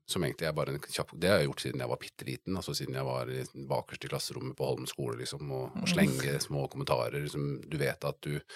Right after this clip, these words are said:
Speaker 1: en, scorer poeng på å være morsom,
Speaker 2: Mm.
Speaker 1: og to, gjør noen andre litt
Speaker 2: Disser
Speaker 1: mindre, liksom.
Speaker 2: noen andre, ja.
Speaker 1: Ehm, eller, eller sånne ting å være he-, helt apatisk, altså bare si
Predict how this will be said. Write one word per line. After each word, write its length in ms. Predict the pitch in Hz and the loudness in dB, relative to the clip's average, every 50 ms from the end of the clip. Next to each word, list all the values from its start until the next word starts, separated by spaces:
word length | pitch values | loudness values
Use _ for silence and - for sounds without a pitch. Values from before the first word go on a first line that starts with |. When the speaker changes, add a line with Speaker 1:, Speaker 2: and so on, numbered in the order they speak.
| - - - | -16 -6 0
Speaker 1:
en, 240 | 80 82 87 98 107 | 4 6 6 6 6
scorer 300 | - - - 95 80 71 | 2 4 4 4 4 4
poeng 300 | - 80 76 73 76 73 | 4 2 2 2 2 0
på 80 | - 80 | 2 4
å 80 | 76 | 4
være 160 | 69 65 69 | 4 4 2
morsom, 320 | 76 80 - 123 139 143 143 - _ - - - | 2 2 4 4 4 4 2 -2 _ -6 -2 2
Speaker 2:
Mm. 220 | 175 160 147 160 | 2 2 2 2
Speaker 1:
og 100 | 107 104 | 0 -2
to, 440 | - 92 82 78 80 82 82 - - - - - _ _ - - | 0 2 2 4 4 4 2 0 -2 -6 -12 -20 _ _ -6 0
gjør 300 | 87 80 78 76 82 80 | 2 2 4 4 2 2
noen 240 | 90 82 76 80 85 | 2 2 2 2 2
andre 340 | 85 76 69 131 131 - 156 | 4 4 2 0 0 0 2
litt 160 | 156 170 170 | 2 4 6
Speaker 2:
Disser 340 | 180 190 143 143 - 135 131 | 6 8 8 10 10 10 8
Speaker 1:
mindre, 120 | 139 147 | 8 8
liksom. 20 | |
Speaker 2:
noen 80 | 151 147 143 135 - | 6 6 4 2 2
andre, 120 | - 170 - - - | 0 -2 -2 0 2
ja. 160 | - 85 - - - - - _ _ _ _ _ _ _ _ _ _ _ _ _ 87 | 2 4 4 2 0 -8 -20 _ _ _ _ _ _ _ _ _ _ _ _ _ -4
Speaker 1:
Ehm, 840 | 87 85 78 78 78 80 - - - - 78 - 151 156 160 - - - - | -2 0 0 0 0 0 0 0 0 0 0 -2 -2 -4 -4 -4 0 4 6
eller, 240 | - 180 208 196 180 | 8 8 8 8 6
eller 220 | 151 - 110 147 156 | 6 6 6 6 6
sånne 220 | - 135 107 92 | 6 6 6 8
ting 160 | 98 92 90 87 | 6 6 6 6
å 80 | 85 82 82 | 6 6 6
være 220 | 73 62 69 76 73 | 8 8 8 8 6
he-, 200 | 78 82 - - | 6 2 0 0
helt 400 | 73 - - - - 67 65 - - - | 0 -2 0 2 2 2 2 2 2 0
apatisk, 560 | - - - - - 143 143 - - - - | 0 0 0 0 2 4 6 6 6 4 2
altså 100 | - 73 69 | -2 0 0
bare 160 | 65 58 - 71 | 0 2 2 2
si 80 | 67 | 2